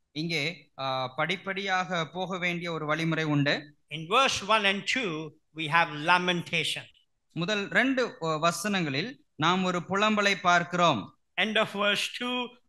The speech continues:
Speaker 2: all the house of Israel lamented after the Lord.
Speaker 1: நாம் இரண்டாம் வசனத்தின் கடைசியிலே பார்க்கிறோம், இஸ்ரவேல் குடும்பத்தார் எல்லாரும் கர்த்தரை நினைத்து புலம்பிக் கொண்டிருந்தார்கள்.
Speaker 2: For thirty-four thousand Israelites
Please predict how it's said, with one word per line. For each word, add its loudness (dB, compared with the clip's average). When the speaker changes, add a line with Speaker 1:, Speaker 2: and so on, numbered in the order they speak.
Speaker 2:
all 4
the 6
house 2
of -2
Israel -4
lamented 0
after -4
the -6
Lord. -6
Speaker 1:
நாம் -2
இரண்டாம் 2
வசனத்தின் -4
கடைசியிலே 0
பார்க்கிறோம், 0
இஸ்ரவேல் -2
குடும்பத்தார் 2
எல்லாரும் 2
கர்த்தரை -2
நினைத்து -2
புலம்பிக் 2
கொண்டிருந்தார்கள். 2
Speaker 2:
For -6
thirty-four -2
thousand 2
Israelites -4